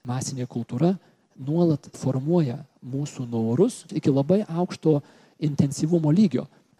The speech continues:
Nemaža dalis paauglių šiandien negali gyventi neturėdami pačio naujausio mobilaus telefono modelio.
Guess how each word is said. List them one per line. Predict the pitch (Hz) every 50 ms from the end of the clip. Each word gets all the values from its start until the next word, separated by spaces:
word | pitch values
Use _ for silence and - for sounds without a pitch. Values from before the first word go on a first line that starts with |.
| _ _ -
Nemaža | 147 131 147 139 135 131 175
dalis | 175 170 180 170 -
paauglių | - 143 131 139 165 170
šiandien | - 156 147 147 139
negali | 139 139 135 156 165 170 165 160 143
gyventi | - 139 127 147 147 156 165 175 - - 139 139 - _ _ _ _ -
neturėdami | 147 151 143 - 147 139 151 165 165 156 151 139 135
pačio | - - 175 190 202 220 - 247 240
naujausio | 233 226 208 160 147 151 156 170 175 165 - - 175 170
mobilaus | 175 147 131 131 135 143 156 156
telefono | - - 131 127 - - 143 147 143
modelio. | 196 220 160 147 - -